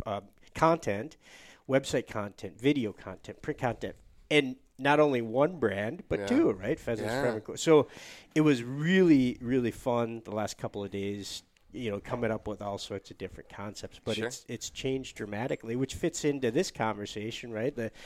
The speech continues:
Speaker 2: Mm-hmm.
Speaker 1: changing world, uh, Mitch running Outdoor Channel's programming and what, what you're seeing, that, that'll be interesting component of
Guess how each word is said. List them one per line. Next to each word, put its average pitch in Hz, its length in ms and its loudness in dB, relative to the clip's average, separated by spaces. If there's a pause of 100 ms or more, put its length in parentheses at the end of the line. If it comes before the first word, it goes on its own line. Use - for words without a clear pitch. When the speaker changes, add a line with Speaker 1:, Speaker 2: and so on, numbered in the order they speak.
(120)
Speaker 2:
Mm-hmm. 104 80 -10
Speaker 1:
changing 131 500 6
world, 127 340 6
uh, 107 80 6 (440)
Mitch 123 360 4
running 127 480 4 (100)
Outdoor 127 400 4
Channel's 127 500 4
programming 131 840 4
and 107 120 -2
what, 117 280 0
what 113 300 -6
you're 127 100 -2
seeing, 120 400 -4
that, 117 380 -4
that'll 110 200 -2
be 110 200 -6
interesting 110 460 -12
component 107 680 -8
of 101 220 -8